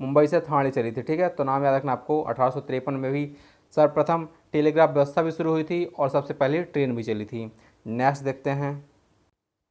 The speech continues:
असहयोग आंदोलन वापस कब लिया गया था? दोस्तों असहयोग आंदोलन वापस कब लिया गया था? तो ऑप्शन है रोलेट एक्ट के बाद,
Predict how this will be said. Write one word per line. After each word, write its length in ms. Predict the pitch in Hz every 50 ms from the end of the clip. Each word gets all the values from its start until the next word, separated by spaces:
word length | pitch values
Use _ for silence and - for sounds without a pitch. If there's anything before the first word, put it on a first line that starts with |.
| _ _ _ _ _ _ _ _ _ _ _ _ _ _ _ _ -
असहयोग 600 | 143 143 - 170 160 170 180 180 196 208 190 170
आंदोलन 540 | 165 165 165 165 165 170 175 185 190 190 175
वापस 460 | 156 151 143 143 - 180 175 - - -
कब 160 | 185 170 165
लिया 200 | 170 156 143 127
गया 200 | 113 123 117 113
था? 120 | - 127 117
दोस्तों 280 | 123 139 139 139 165 - - -
असहयोग 580 | 139 135 139 - 160 160 165 165 170 175 170 165
आंदोलन 460 | 156 147 139 135 131 131 135 143 147 143
वापस 400 | 139 131 131 - 160 147 147 - -
कब 160 | 160 151 156
लिया 160 | 156 156 147
गया 180 | 139 151 147 143
था? 380 | 147 156 151 151 151 - - - _ _ _ _ - 135
तो 40 |
ऑप्शन 260 | 131 127 131 - 156 160
है 100 | 156 143
रोलेट 600 | 131 143 147 151 156 160 165 160 160 - - - 143
एक्ट 220 | 143 143 143 - -
के 100 | 156 143
बाद, 440 | 139 143 143 143 147 147 147 -